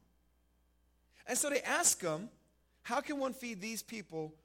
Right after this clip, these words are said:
with bread here in this desolate place?" They fail to see his passion, and now they're also gonna fail to see his purpose. I find it interesting.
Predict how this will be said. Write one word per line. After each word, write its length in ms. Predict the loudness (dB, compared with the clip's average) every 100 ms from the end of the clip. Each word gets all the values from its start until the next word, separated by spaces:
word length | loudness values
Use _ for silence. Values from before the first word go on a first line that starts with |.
| _ _ _ -4
with 260 | -2 -2 -2
bread 280 | 0 0
here 280 | -2 -2 0
in 240 | 0 -4 -6
this 320 | -4 -4 -6 -12 _ -6
desolate 640 | -4 -4 -6 -6 -8 -12
place?" 600 | -10 -8 -8 -8 -12 -12 -18 _ _ _ _ _ _
They 100 | -10
fail 200 | 0 2
to 80 | 2
see 160 | 0 -4
his 140 | -6
passion, 480 | -6 -2 -2 -4 -8 _ _ _ _ _ _ _ _ _ _ _ _ _ _ _ -8
and 240 | -6 -6 -10 _ _ _ _ _ _ _ _ _ _ _ _ _ -4
now 180 | 0
they're 100 | 2
also 200 | 0 -2
gonna 240 | -6 -8 -10
fail 200 | -8 -8
to 60 |
see 160 | -8 -10
his 160 | -10 -12
purpose. 720 | -12 -14 -14 -16 -14 -16 -18 _ _ _ _ _ -20 -10
I 100 | -6
find 220 | 0 0
it 80 | 0
interesting. 560 | -2 -4 -6 -6 -10